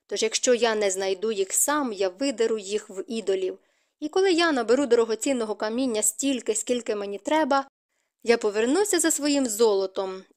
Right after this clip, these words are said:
і викую із нього сукню для маленької Фуай де Конг. І ще я викую їй корону й туфельки,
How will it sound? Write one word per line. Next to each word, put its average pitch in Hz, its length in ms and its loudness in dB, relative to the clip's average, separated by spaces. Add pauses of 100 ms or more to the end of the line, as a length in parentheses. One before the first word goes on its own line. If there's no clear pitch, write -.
і 202 140 -6
викую 269 580 0
із - 220 -4
нього 269 320 0
сукню 208 640 -4 (280)
для 202 140 -2
маленької 294 800 0
Фуай 208 440 -4
де 185 100 -4
Конг. 190 440 -8 (580)
І 285 80 -12
ще - 180 2
я 294 120 6
викую 302 460 0
їй 262 400 -2 (280)
корону 302 440 2
й 320 60 2
туфельки, 196 760 -4